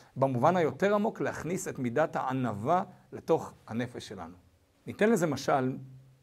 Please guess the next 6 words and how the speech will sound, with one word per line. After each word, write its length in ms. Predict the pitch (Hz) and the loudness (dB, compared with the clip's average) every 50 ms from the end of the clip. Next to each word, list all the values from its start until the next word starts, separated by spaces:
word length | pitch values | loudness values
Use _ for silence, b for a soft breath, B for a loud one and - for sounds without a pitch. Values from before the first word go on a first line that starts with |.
| _ _ _ - | _ _ _ -6
מאדם 320 | 123 117 113 127 156 165 | -6 -2 0 0 -2 -2
שמתחיל 400 | 131 147 131 113 117 - 147 139 | -2 -4 -4 -4 -4 -4 -4 -4
לעשות 260 | 127 123 - 131 110 | -4 -6 -6 -6 -6
דיאטה. 300 | 104 107 95 90 - - - - _ _ _ _ _ _ _ _ _ _ _ _ _ _ _ _ _ _ _ _ _ _ _ | -6 -6 -8 -8 -10 -16 -20 -20 _ _ _ _ _ _ _ _ _ _ _ _ _ _ _ _ _ _ _ _ _ _ _
דבר 160 | - 110 127 | -4 0 2
ראשון, 400 | 175 190 190 - 185 170 190 208 | 2 2 2 0 -2 -2 -4 -4